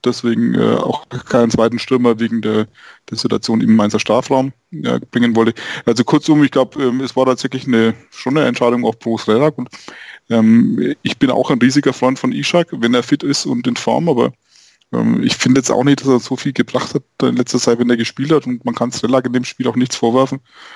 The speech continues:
Das hat von seiner Seite aus, also vom Einsatz her, von der Anlaufbereitschaft und eigentlich auch fast ein Tor, ähm, eigentlich gut ausgesehen.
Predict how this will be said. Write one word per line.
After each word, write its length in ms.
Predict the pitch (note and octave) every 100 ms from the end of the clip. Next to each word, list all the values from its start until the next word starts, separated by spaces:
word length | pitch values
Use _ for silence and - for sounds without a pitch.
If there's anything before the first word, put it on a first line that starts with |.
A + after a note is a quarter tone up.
| - _ -
Das 160 | A#2
hat 160 | A#2 -
von 160 | B2
seiner 240 | A2 A2 C3+
Seite 240 | B2 A#2+
aus, 180 | A#2 A#2
also 320 | A2+ - G#2+ G#2 -
vom 140 | A2
Einsatz 340 | G2+ B2 A#2+ -
her, 140 | A2+
von 180 | A#2 G#2
der 140 | G#2+
Anlaufbereitschaft 880 | A2+ A#2 A2+ - A2+ A2 A#2 A2 - _ _ _ _ - _ -
und 80 |
eigentlich 280 | A#3+ A#3+ -
auch 180 | - C#3+
fast 280 | - - -
ein 60 |
Tor, 240 | - A2+ A#2+ - - - -
ähm, 200 | G#2+ -
eigentlich 220 | G#2+ A2
gut 240 | A#2 -
ausgesehen. 460 | C3 B2+ G2 F#2